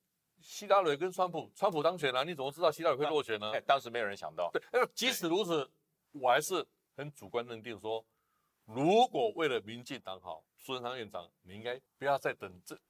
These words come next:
Speaker 1: 总统的暗示明示吧，就在立法院审查完预算会期结束，哦，在一月二十一号过年，主动辞职，给总统很大空间重新组阁，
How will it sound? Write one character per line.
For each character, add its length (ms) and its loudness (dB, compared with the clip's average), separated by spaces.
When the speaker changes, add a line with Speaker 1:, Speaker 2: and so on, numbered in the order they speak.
Speaker 1:
总 240 -6
统 180 -16
的 140 -10
暗 180 -2
示 260 -14
明 200 -18
示 240 -10
吧， 180 -6
就 160 -8
在 320 2
立 200 -8
法 160 -4
院 260 -6
审 240 -18
查 200 -8
完 120 -10
预 140 -18
算 180 -12
会 160 -8
期 160 -16
结 200 -12
束， 200 -16
哦， 200 -6
在 180 -4
一 120 -16
月 100 -6
二 140 -2
十 140 -14
一 40 -12
号 80 -6
过 160 -12
年， 160 -18
主 340 -8
动 320 2
辞 360 -10
职， 300 -12
给 200 -8
总 220 -2
统 180 -6
很 100 -16
大 220 2
空 180 -4
间 200 -8
重 220 -12
新 80 -12
组 140 -18
阁， 180 -12